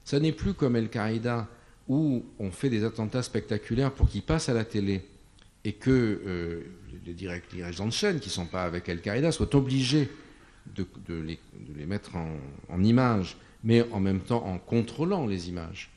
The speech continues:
si vous voulez, en en censurant une partie. Désormais, on fait des actions qu'on va mettre directement soi-même sur les réseaux sociaux.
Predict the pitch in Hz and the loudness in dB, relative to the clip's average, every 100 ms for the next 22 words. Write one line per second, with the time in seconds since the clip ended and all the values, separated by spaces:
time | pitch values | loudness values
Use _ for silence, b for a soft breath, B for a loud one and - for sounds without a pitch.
0 | - - 87 90 85 78 85 85 - 107 | -20 -14 -8 -8 -6 -8 -8 -6 -2 0
1 | 92 98 90 87 87 90 92 - 196 214 | 0 -2 0 0 0 -4 -6 -4 -4 -4
2 | B B B B 123 143 131 110 120 160 | B B B B 4 6 6 2 2 2
3 | 214 226 - 110 101 - 156 120 98 95 | 0 -2 -4 -6 -4 0 0 0 -2 -4
4 | - - 190 - 131 117 123 151 143 104 | -4 -4 -2 0 2 6 6 6 4 -2
5 | 123 180 180 - 143 139 123 - 123 120 | 0 0 0 2 4 4 4 4 6 6
6 | 113 101 B B B - - 170 127 107 | 4 2 B B B -4 4 6 6 4
7 | 95 98 - 87 - 131 185 226 | 4 2 0 -6 0 2 2 0